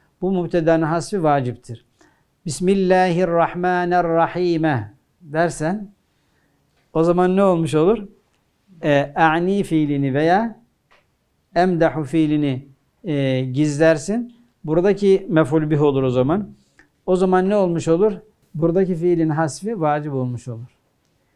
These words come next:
Yani hep kıraat alimleri vecih yapmasın. Biraz da nahiv alimleri <laughs> vecih yapmış olsun. O zaman şöyle diyelim mi arkadaşlar? Biz mef'ul bin amilinin vücuben hasfedildiği yerler dört tanedir. Buna ne yapıyoruz biz?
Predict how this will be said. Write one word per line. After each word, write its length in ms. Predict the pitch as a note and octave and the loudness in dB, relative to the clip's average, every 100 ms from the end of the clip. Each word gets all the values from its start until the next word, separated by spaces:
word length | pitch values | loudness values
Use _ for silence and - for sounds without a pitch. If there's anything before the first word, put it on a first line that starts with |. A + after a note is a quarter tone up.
| _ - | _ -8
Yani 140 | D3 | -2
hep 180 | E3+ E3+ | -2 -2
kıraat 340 | E3+ D#3+ D#3+ | 0 2 2
alimleri 560 | E3 D3+ D3+ D#3 D#3 D3+ | 2 -2 -2 -4 -4 -4
vecih 220 | D3 D#3 | -4 -4
yapmasın. 480 | F3 A3 F3+ B2+ C3+ | -4 -4 -6 -4 -2
Biraz 240 | C#3+ D3+ | -2 -2
da 140 | D3+ D3 | -2 -2
nahiv 240 | C#3 D#3+ | 2 2
alimleri 520 | E3 D#3+ D3+ C#3 C3+ B2+ - _ | 4 2 0 -4 -4 -6 -14 _
<laughs> 260 | _ _ | _ _
vecih 320 | C3+ C3 C#3 B2 | -4 -2 -2 -2
yapmış 380 | B2 B2+ B2 | -2 -4 -10
olsun. 320 | A2 G#2 - A2+ _ _ _ _ _ - - - _ _ _ - | -12 -12 -16 -20 _ _ _ _ _ -20 -20 -20 _ _ _ -4
O 80 | G3 | 0
zaman 260 | G#3+ A3+ | 2 0
şöyle 380 | G#3 G3 F#3+ F#3+ | 0 0 0 2
diyelim 260 | F#3+ A3 E3+ | 4 2 2
mi 80 | |
arkadaşlar? 640 | C#3+ C3 B2+ B2 C3+ A#2+ C#3+ | 0 -2 -4 -6 -6 -8 -4
Biz 180 | G#3+ E3+ | -4 -2
mef'ul 480 | E3 E3+ G3+ G3 | -2 -2 0 0
bin 140 | F3 F3 | 0 -2
amilinin 720 | E3+ D#3 E3 E3 F3+ F3+ D3+ | 0 -2 0 -2 -2 -2 -2
vücuben 320 | D#3 F3 E3 | -2 -2 0
hasfedildiği 720 | D#3 D#3 D#3+ D3+ D#3 D3 D#3+ | -2 -4 -8 -8 -8 -6 -6
yerler 380 | D#3+ D3+ D3 C#3 | -4 -4 -4 -2
dört 220 | F3 F3+ | -2 -2
tanedir. 440 | D#3 C#3 C#3+ G3+ G3+ - _ _ _ - | -4 -4 -4 -4 -6 -14 _ _ _ -10
Buna 240 | E3+ E3+ | -4 -2
ne 60 | F3+ | 0
yapıyoruz 500 | F#3 D3+ D3+ D3+ D#3 | -2 -2 -2 -4 -4
biz? 260 | G#3 G#3 | -6 -6